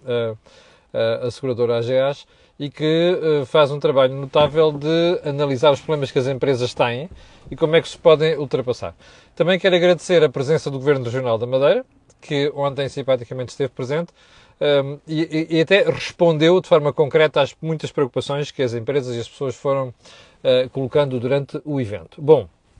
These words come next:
antes de irmos ainda ao programa de hoje, quero só recordar que, ehm, este canal tem uma parceria com a Prozis e, portanto, eh, <laughs> eles nunca pediram para dizer isto, ok? Nunca, absolutamente nunca, mas eu digo,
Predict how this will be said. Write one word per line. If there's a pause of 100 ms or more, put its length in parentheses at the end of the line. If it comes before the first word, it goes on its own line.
(720)
antes
de
irmos
ainda
ao
programa
de
hoje, (480)
quero
só
recordar
que, (100)
ehm, (240)
este
canal
tem
uma
parceria
com
a
Prozis (600)
e,
portanto,
eh, (260)
<laughs>
eles
nunca
pediram
para
dizer
isto,
ok?
Nunca,
absolutamente
nunca,
mas
eu
digo,